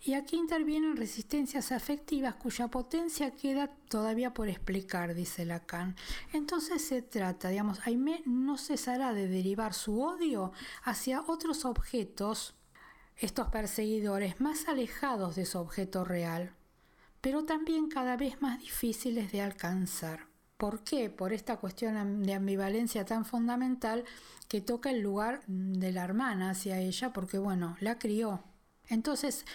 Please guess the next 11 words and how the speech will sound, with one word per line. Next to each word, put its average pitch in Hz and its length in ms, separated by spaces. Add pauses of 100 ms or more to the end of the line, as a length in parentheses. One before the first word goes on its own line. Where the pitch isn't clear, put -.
(100)
la 226 180
serie 311 320
de 311 60
los 262 140
perseguidores 269 760
tiene 262 280
estas 220 300
razones, 180 760
colocar 214 520
el 269 180
odio 254 480